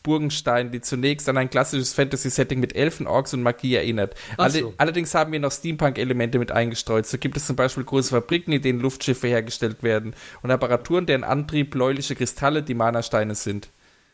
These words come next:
Speaker 1: Dies haben zu einem großen Fortschritt in der Spielewelt geführt, aber auch zu großen Problemen. Also,
Speaker 2: Also ich
Speaker 1: Setting,
Speaker 2: hoffe, ich hab
Speaker 1: Setting
Speaker 2: jetzt
Speaker 1: klingt
Speaker 2: keinen
Speaker 1: auf jeden Fall
Speaker 2: Quatsch.
Speaker 1: interessant für mich.
Speaker 2: Ja. Also ich hoffe, ich hab keinen Quatsch erzählt, weil das ist halt das, was ich irgendwie jetzt im Kopf hatte. Es kann natürlich sein, ich hab in letzter Zeit viel geguckt, viel gesehen.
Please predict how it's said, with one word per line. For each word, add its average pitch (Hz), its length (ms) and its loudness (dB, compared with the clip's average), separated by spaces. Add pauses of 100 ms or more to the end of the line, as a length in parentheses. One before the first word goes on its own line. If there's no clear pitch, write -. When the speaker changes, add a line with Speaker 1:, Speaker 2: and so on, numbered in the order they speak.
(380)
Speaker 1:
Dies 139 140 -2
haben 127 160 4
zu - 140 -4
einem 123 180 2
großen 143 340 0
Fortschritt 120 440 0
in 113 40 -8
der 110 80 0
Spielewelt 107 480 0
geführt, - 420 -4
aber 104 160 2
auch 110 40 -4
zu - 120 -8
großen 113 320 -2
Problemen. 101 480 -6 (540)
Also, 127 280 0 (280)
Speaker 2:
Also 139 200 -4
ich 160 240 -4
Speaker 1:
Setting, - 80 6
Speaker 2:
hoffe, 208 180 4
ich 170 100 2
hab - 100 6
Speaker 1:
Setting 185 100 2
Speaker 2:
jetzt - 20 -4
Speaker 1:
klingt 233 140 -2
Speaker 2:
keinen - 40 6
Speaker 1:
auf 196 60 2
jeden 196 80 4
Fall 185 60 4
Speaker 2:
Quatsch. 202 80 2
Speaker 1:
interessant 139 360 0
für 143 140 -2
mich. 117 140 0
Speaker 2:
Ja. 123 100 -4 (680)
Also 143 160 0
ich 156 100 2
hoffe, 202 120 2
ich 175 60 2
hab 175 100 -2
keinen 151 120 -2
Quatsch 180 180 2
erzählt, 180 340 0
weil 143 220 -8
das 160 200 2
ist 156 80 -4
halt 165 120 4
das, 156 100 -2
was 156 140 -4
ich 151 80 -10
irgendwie 160 160 0
jetzt 151 100 0
im 143 160 -8
Kopf 165 180 2
hatte. 175 140 2
Es - 80 -6
kann 170 120 2
natürlich 160 260 -2
sein, 160 120 4
ich 151 100 -4
hab 160 100 -4
in 151 80 0
letzter 160 180 -2
Zeit 139 160 -6
viel 180 160 0
geguckt, 156 340 0
viel 165 160 2
gesehen. 143 440 0